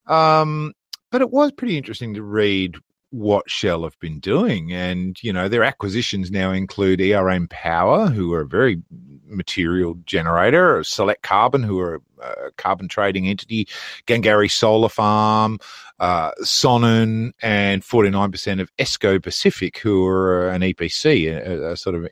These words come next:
engineering, procurement and construction company in the solar space. So even just in Australia, that's all just their Australian stuff, but, you know, in Australia, they've made some very, very substantial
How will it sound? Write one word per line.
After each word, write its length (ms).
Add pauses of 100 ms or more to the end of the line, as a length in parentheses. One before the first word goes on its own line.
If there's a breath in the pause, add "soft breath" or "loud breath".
engineering, 520
procurement 480
and 80
construction 600
company 340
in 80
the 60
solar 220
space. 240 (600 loud breath)
So 380 (600)
even 460 (160)
just 360
in 120
Australia, 720
that's 340
all 160
just 260
their 160
Australian 440
stuff, 340
but, 200 (720)
you 60
know, 220
in 100
Australia, 540
they've 180
made 160
some 220
very, 540
very 260
substantial 760